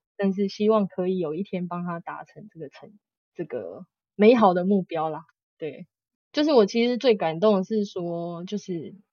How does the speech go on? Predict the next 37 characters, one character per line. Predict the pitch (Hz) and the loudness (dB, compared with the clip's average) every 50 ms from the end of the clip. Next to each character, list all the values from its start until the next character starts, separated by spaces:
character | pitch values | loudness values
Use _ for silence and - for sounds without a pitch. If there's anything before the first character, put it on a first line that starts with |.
| _ _ _ _ _ _ _ _ | _ _ _ _ _ _ _ _
他 | _ - 330 | _ 0 4
不 | - 269 | 6 8
会 | 240 233 | 8 8
觉 | 202 202 180 | 8 6 4
得 | 185 185 175 | 6 4 4
我 | 175 165 160 156 156 160 165 165 | 2 0 -4 -8 -10 -8 -6 -6
们 | 160 156 165 | -4 -6 -6
很 | 147 170 160 156 160 | -6 -6 -6 -6 -6
年 | 160 165 170 190 | -6 -4 -4 -4
轻， | - - 220 196 202 202 | -2 -2 -2 0 0 0
然 | 190 165 160 151 | -2 -4 -6 -6
后 | 185 180 175 170 165 160 156 156 151 - 160 170 | -6 -6 -4 -4 -6 -6 -8 -8 -10 -10 -12 -12
就 | - 170 | -10 -10
是 | 156 - - 160 156 151 151 - _ _ _ _ _ _ _ _ _ _ _ _ _ | -12 -10 -12 -12 -12 -12 -14 -16 _ _ _ _ _ _ _ _ _ _ _ _ _
可 | - 208 175 | -2 -2 0
能 | 165 180 | 0 0
没 | 190 196 214 | 4 8 8
有 | 240 240 | 8 8
什 | - 214 180 | 8 4 -2
么 | 170 175 | -4 -4
太 | - 202 208 196 | 2 2 4 4
大 | 214 202 190 175 | 6 4 4 4
的 | 175 | 2
作 | 175 - 214 185 170 160 | 2 2 2 2 2 2
为 | 156 143 135 131 127 147 | 0 0 -2 -2 -2 -4
之 | - - 185 | -2 4 6
类 | 202 214 208 180 160 151 | 8 8 8 6 4 0
的。 | - 101 135 | -2 -4 -2
<laughs> | 165 - 190 190 - - - 208 202 175 202 - - - - - 190 - _ _ _ _ _ - _ _ _ _ _ | -2 -2 -2 -2 -2 0 2 2 2 2 0 -2 -4 -10 -10 -16 -18 -18 _ _ _ _ _ -20 _ _ _ _ _
对 | 127 127 | -8 -6
啊， | 110 101 160 - | -6 -8 -10 -10
主 | - 147 | -8 -6
要 | 139 151 170 | -4 -4 -6
是 | 160 - 160 147 | -6 -8 -12 -12
这 | 151 147 | -10 -12
样 | 135 123 196 165 _ | -12 -12 -14 -20 _
子。 | _ 190 | _ -20